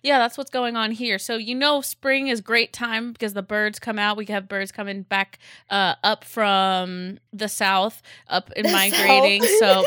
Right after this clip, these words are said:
Speaker 1: yeah, they go south for the winter. Now they're back up. We have more birds around. And me, like the birds,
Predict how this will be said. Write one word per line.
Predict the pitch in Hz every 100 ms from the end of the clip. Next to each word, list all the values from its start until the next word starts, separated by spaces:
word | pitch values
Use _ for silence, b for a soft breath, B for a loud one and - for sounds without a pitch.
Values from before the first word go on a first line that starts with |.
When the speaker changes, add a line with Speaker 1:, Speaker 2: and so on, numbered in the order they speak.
| 679
Speaker 1:
yeah, | 494 508
they | 226
go | 269
south | - 262 -
for | 269
the | 254
winter. | 247 262 240
Now | 208 220
they're | 226 233
back | 220 220
up. | 208 214
We | 208
have | 202
more | 208 208
birds | 196 202 214
around. | 214 208 208 208 B B B
And | 202 208 202 202 - _ 208
me, | 214 226 240
like | 226 202
the | 208
birds, | 214 220 226 220